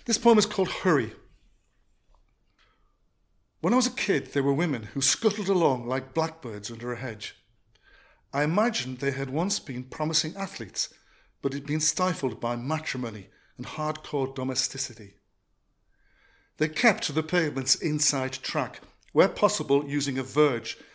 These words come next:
and tucking in under garden walls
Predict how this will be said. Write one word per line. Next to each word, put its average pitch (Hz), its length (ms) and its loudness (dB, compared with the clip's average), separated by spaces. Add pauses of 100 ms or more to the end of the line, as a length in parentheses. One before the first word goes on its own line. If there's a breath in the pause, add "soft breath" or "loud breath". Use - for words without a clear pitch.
(160 loud breath)
and 131 160 -10
tucking 220 320 2
in 185 260 4
under 131 180 -4
garden 143 540 2
walls 135 500 0